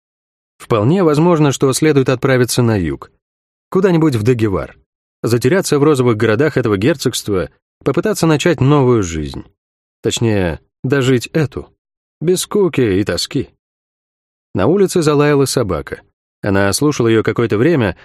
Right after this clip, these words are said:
затем, взяв короткое копьё, вышла за дверь, закрыв её за собой, оборвав гомон и шум. Был вечер, но бледная луна уже поднималась над горизонтом.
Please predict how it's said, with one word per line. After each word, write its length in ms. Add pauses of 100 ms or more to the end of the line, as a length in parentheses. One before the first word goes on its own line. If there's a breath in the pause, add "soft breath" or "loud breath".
(140 loud breath)
затем, 380
взяв 240
короткое 420
копьё, 380
вышла 320
за 160
дверь, 340 (180 soft breath)
закрыв 400
её 120
за 120
собой, 440 (220)
оборвав 440
гомон 520
и 100
шум. 340 (800)
Был 280
вечер, 360
но 240
бледная 360
луна 280
уже 200
поднималась 560
над 120
горизонтом. 600